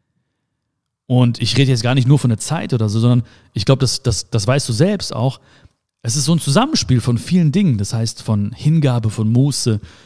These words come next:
von, auch von Zeit, von, von Liebe, von, äh, sich einlassen auf eine Sache. Alle, alles, all das brauchst du, um wirklich dann das Zeitgefühl zu verlieren, damit etwas ganz Wunderbares kre-, kreiert wird von dir. Und das ging nicht, weil ich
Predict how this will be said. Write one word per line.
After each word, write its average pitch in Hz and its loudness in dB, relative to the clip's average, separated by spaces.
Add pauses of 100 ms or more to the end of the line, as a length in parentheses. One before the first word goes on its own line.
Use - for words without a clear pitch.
von, 98 -4
auch - 0
von 120 0
Zeit, 139 0 (220)
von, 107 -2
von 110 0
Liebe, 135 4 (1160)
von, 120 2
äh, 107 0
sich 101 -4
einlassen 165 2
auf 120 -2
eine 135 0
Sache. 127 -4 (1400)
Alle, 151 -2
alles, 226 0
all 226 0
das 214 -2
brauchst 202 -4
du, 101 -4 (420)
um 131 2
wirklich 139 2
dann 127 0
das 120 0
Zeitgefühl 170 0
zu - -4
verlieren, 139 2
damit 127 2
etwas 123 -4
ganz 127 -2
Wunderbares 117 2
kre-, - -6
kreiert 143 -2
wird 101 -2
von 95 -2
dir. 104 0 (500)
Und 110 4
das 113 2
ging 202 4
nicht, 110 0
weil 101 -2
ich - -6